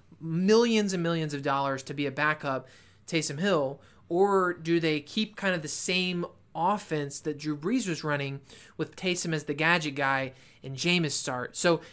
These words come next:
that really is the question for the Saints this week, is who do they start? The more I've thought about it, I'm like, "Dang, I don't know." Like, it just depends on who,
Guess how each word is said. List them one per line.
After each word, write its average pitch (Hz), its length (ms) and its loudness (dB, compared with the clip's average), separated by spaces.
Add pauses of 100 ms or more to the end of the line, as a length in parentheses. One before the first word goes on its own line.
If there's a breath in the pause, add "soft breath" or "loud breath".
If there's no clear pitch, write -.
(120)
that 233 220 2
really 220 280 6
is 208 120 4
the 175 80 -2
question 170 400 -2
for 151 80 -6
the 139 100 -6
Saints 151 300 -2
this 131 180 -8
week, 135 160 -6
is 139 160 -6
who 185 100 -2
do 165 80 -4
they 156 120 0
start? 151 320 -2
The 147 80 -10
more 185 240 2
I've 214 80 -2
thought 214 200 0
about 151 220 4
it, 143 80 0
I'm 143 140 -2
like, 143 300 -4 (460 soft breath)
"Dang, 190 320 -6
I 175 140 -4
don't 285 220 -6
know." 185 280 2
Like, 147 240 -2
it 175 120 -4
just 226 180 -4
depends 190 400 -4
on 160 160 -2
who, 175 400 -2